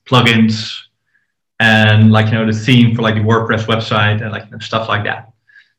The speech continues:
So, but yeah, I mean, it's, yeah, I think it is, it is maybe, like, you know, sub thousand euros or, yeah, it's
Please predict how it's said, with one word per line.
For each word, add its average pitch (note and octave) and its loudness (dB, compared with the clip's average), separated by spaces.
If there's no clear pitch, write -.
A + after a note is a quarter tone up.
So, A2+ -2
but A#2 2
yeah, D3 4
I A#2+ 2
mean, A#2 2
it's, A2+ 0
yeah, A#2+ 0
I G#2+ 0
think A#3+ -4
it C3+ -2
is, - -12
it B2 -4
is - -2
maybe, B2 2
like, A2 -2
you A#2 -6
know, A2 -4
sub - -6
thousand B2 0
euros A2+ 0
or, G#2+ -12
yeah, A2 -2
it's - -20